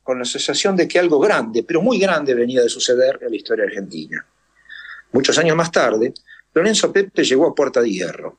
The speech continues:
la residencia de Perón en Madrid durante los años de exilio. Lorenzo ya había experimentado arrestos y cárcel,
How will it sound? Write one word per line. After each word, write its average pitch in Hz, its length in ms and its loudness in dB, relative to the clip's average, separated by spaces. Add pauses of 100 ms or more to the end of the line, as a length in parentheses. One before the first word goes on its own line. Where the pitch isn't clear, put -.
la 110 100 2
residencia 123 560 2
de 123 100 4
Perón 147 340 2
en 139 100 -4
Madrid 131 480 2
durante 120 340 0
los - 160 0
años 131 200 0
de 110 40 4
exilio. 80 600 -4 (680)
Lorenzo 156 460 2
ya 117 120 0
había 165 200 2
experimentado 135 720 0
arrestos 240 360 -2
y - 80 -4
cárcel, - 640 -4